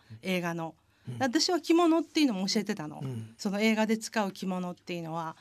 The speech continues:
Speaker 2: アメリカでは習えないから。で、十二、十二ヶ月で卒業して、優秀な人は、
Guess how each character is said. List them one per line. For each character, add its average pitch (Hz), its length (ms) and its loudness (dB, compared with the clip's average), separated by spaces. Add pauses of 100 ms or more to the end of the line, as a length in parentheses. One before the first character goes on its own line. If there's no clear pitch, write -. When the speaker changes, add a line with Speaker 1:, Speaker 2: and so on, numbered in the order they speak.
(200)
Speaker 2:
ア 196 120 0
メ 196 80 2
リ 190 80 -2
カ 196 140 0
で 196 60 -2
は 170 140 -4
習 190 240 -2
え 190 60 0
な 160 120 -6
い 160 60 -12
か 151 140 -12
ら。 160 180 -8 (480)
で、 302 160 2 (160)
十 320 220 4
二、 320 200 4
十 226 220 0
二 339 140 4
ヶ 359 80 0
月 294 260 -2
で 180 120 -6
卒 220 260 -4
業 220 160 0
し 220 80 -10
て、 214 80 -4
優 302 160 4
秀 339 180 -2
な 320 160 4
人 208 220 -4
は、 196 260 0